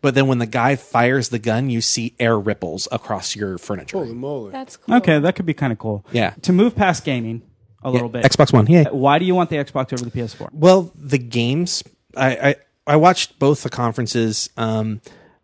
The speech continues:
Speaker 1: there were more games on the Xbox One that I, that they showed at least
Speaker 4: Mm.
Speaker 1: that, um,
Speaker 4: So basically, it's like anything else. If you wa-, if you like more games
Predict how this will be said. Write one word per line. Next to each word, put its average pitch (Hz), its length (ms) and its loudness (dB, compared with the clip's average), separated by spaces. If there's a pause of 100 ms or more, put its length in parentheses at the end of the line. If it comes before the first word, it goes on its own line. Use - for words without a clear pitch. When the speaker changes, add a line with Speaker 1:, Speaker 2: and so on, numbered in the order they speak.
(100)
Speaker 1:
there 127 180 6
were 117 100 8
more 117 240 6
games 117 500 0
on 110 400 0
the 107 220 -2
Xbox 101 380 -2
One 110 220 -4
that 120 120 -2
I, 107 160 0 (500)
that - 140 -4
they 117 100 2
showed 214 360 6
at 147 100 6
least 170 420 4
Speaker 4:
Mm. 143 120 4
Speaker 1:
that, 117 300 0
um, 110 460 -2 (140)
Speaker 4:
So 202 140 6
basically, 214 480 2
it's 160 140 -6
like 185 160 -2
anything 165 340 0
else. 139 440 -2
If 135 200 -10
you 151 80 -2
wa-, 143 340 0
if 147 180 -8
you 151 100 -2
like 165 260 0
more 156 200 0
games 131 640 -6